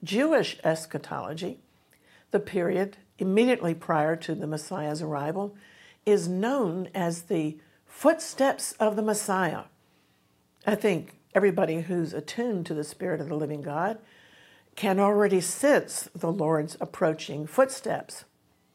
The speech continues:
Of all the end time signs mentioned in the New Testament, the greatest is the ongoing regathering of Israel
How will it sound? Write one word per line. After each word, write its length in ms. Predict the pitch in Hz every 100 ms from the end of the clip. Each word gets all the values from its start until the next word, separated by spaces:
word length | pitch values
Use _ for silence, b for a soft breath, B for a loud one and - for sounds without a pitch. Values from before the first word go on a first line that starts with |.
| _ _ _ _ _ b b
Of 160 | 190 175
all 260 | 196 233 247
the 180 | 208
end 220 | 202 190 180
time 260 | 190 165
signs 640 | 165 - 247 202 160 170 170
mentioned 480 | 185 269 - 190
in 60 | 165
the 100 | 170
New 160 | 165 170
Testament, 560 | - 135 - 151 190 - b b b b -
the 80 |
greatest 600 | 180 180 254 320 185 -
is 180 | 202 175
the 280 | 185 175 170 -
ongoing 800 | 202 269 262 190 180 175 175 175 -
regathering 720 | 226 190 208 208 208 214 214
of 240 | 214 214
Israel 640 | 262 349 330 247 156 160